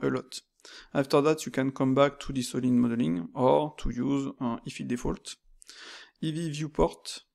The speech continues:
uh, E V modeling, my bad. If you want to model in E V, I added some presets. Uh, the presets can change, so don't hesitate to tell me if, uh, the presets I added are correct.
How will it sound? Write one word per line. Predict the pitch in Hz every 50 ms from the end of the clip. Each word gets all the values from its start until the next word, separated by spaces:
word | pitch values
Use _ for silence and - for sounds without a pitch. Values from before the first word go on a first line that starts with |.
| _ _ _ _ -
uh, | - 139 127
E | 139 143 139
V | 139 143
modeling, | 143 139 127 131 131 147 160
my | 151 139 135
bad. | 139 147 156 160 160 _ _ _ _ _ _ -
If | - - - -
you | 143
want | 139 151 151 147 -
to | - 139
model | 139 139 139 139 151 151 147 156 151 151 147 - -
in | 139 135 139 139 -
E | - 135 123
V, | 131 139 156 - - - -
I | - 131 127 127
added | - 135 123 135 135 127
some | - - - 135 131 127
presets. | - - - 123 - - - - - - _ _ _ - - - - - - -
Uh, | 139 135 131 135 135 135 139
the | 139 139 170 190
presets | 190 - 202 196 - 208 202 -
can | - - 170 160 151
change, | 143 - - 180 208 208 170 135 -
so | - - 147 139
don't | 139 143 143 139
hesitate | - 139 135 135 135 147 147 143 139 - - -
to | - - 131
tell | - - 135 131
me | 127 131 139 143 143 139 -
if, | 147 135 135 135 - - -
uh, | 131 123 123 120 120 120 123 123
the | 123 127 123
presets | - 123 - 131 127 127 127 - -
I | -
added | 127 120 127 123 -
are | - -
correct. | - - - 131 143 196 - - -